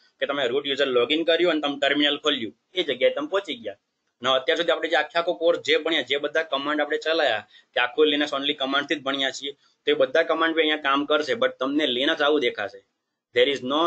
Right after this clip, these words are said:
any graphical option, બરાબર? અને આ રીતે જો તમે અમુક અમુક command ચલાવશો, નાનો તમે એક બે સેકન્ડનો, દસ પંદર સેકન્ડનો video બનાવી લેશો, તમે તમારા સ્ટેટસમાં બધે મૂકો, લોકોને તમને,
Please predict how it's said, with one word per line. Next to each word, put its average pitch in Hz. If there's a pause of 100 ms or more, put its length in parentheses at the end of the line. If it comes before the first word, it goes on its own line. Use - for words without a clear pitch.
(140)
any 151
graphical 123
option, 117 (1500)
બરાબર? 156 (340)
અને 117
આ 117
રીતે 143
જો 151
તમે 151
અમુક 151
અમુક 151
command 151
ચલાવશો, 151
નાનો 135
તમે 139
એક 143
બે 139
સેકન્ડનો, 135
દસ 135
પંદર 135
સેકન્ડનો 139
video 135
બનાવી 147
લેશો, 123
તમે 123
તમારા 131
સ્ટેટસમાં 131
બધે 135
મૂકો, 139
લોકોને 123
તમને, 127